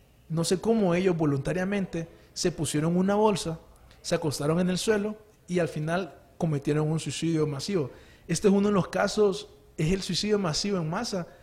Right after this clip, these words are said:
más grande de los Estados Unidos. Que no es el único caso de la, de un suicidio masivo, pero es una forma de cómo los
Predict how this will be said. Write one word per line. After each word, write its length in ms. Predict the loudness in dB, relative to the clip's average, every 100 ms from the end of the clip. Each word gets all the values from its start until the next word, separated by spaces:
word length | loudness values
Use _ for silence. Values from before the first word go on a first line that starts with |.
| -20 -6
más 200 | -4 0
grande 240 | 2 4 2
de 40 |
los 120 | 0
Estados 260 | -2 -4 -2
Unidos. 340 | -4 -6 -10 -20 -20 -20 _ -20 _ -20 -20 -20 -20 -20 -20 -20 -20 -20 _
Que 240 | -2 0
no 120 | 2 2
es 60 |
el 80 | 2
único 260 | 2 -2 0
caso 300 | 2 2 0
de 80 |
la, 200 | 0 -2
de 140 | 0 0
un 120 | 0
suicidio 320 | -4 -4 -4
masivo, 460 | -2 -4 -2 -2 0
pero 300 | -2 0 -2 -6 -8
es 80 |
una 240 | -6 -4 -6
forma 260 | -6 -6
de 60 | -6
cómo 260 | -4 -2 0
los 360 | 2 0 -4